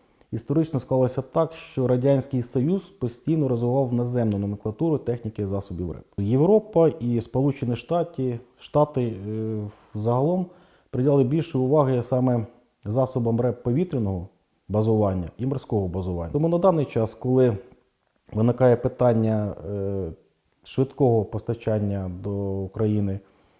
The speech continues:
е, засобів реп наземного базування, тут є певні проблеми. Тому що в світі їх мало.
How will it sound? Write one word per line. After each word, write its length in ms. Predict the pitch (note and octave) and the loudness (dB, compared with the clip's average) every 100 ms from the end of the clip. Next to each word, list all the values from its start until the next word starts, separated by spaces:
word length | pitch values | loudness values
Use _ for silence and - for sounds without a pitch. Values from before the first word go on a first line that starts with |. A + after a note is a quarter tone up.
| _ _ _ - | _ _ _ -12
е, 140 | G2+ G2 | -8 -2
засобів 640 | G#2+ A2 - G2 F2+ - | 0 0 0 -6 -6 -8
реп 320 | G#2 G#2 F2 - | -6 -4 -6 -10
наземного 420 | G#2 G#2 G#2+ G#2 G#2 | -6 -2 -2 -2 -4
базування, 560 | A#2+ C#3+ E3+ D3+ A2+ - | -4 -4 -4 -4 -6 -8
тут 220 | - - | -8 -6
є 120 | A#2+ | -6
певні 460 | A2+ A2+ G#2+ G#2 G2+ - _ - | -4 -4 -4 -4 -8 -14 _ -10
проблеми. 320 | G2+ F2+ E2 _ _ _ _ _ - | -6 -6 -8 _ _ _ _ _ -10
Тому 200 | G2+ G#2 | -6 -6
що 120 | G#2+ | -6
в 40 | |
світі 340 | - D#3+ E3 C#3 | -6 -6 -4 -6
їх 420 | C3 A2+ A#2+ - | -6 -6 -8 -8
мало. 280 | E2+ D2 | -10 -10